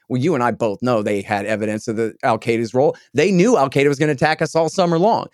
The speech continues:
That's even the official story, was that certain cops and certain spies were trying to do their job,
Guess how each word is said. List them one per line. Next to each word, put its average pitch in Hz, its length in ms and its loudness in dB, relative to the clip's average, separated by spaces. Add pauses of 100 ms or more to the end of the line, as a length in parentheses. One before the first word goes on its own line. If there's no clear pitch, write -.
(160)
That's 202 240 0
even 175 200 2
the 170 120 4
official 175 440 0
story, - 560 0 (300)
was 151 140 2
that 139 160 0
certain 214 560 0
cops 139 420 0
and 156 140 0
certain 190 420 0
spies 120 500 2
were 139 80 0
trying 139 280 2
to 127 80 0
do 123 160 2
their 120 180 2
job, 113 380 2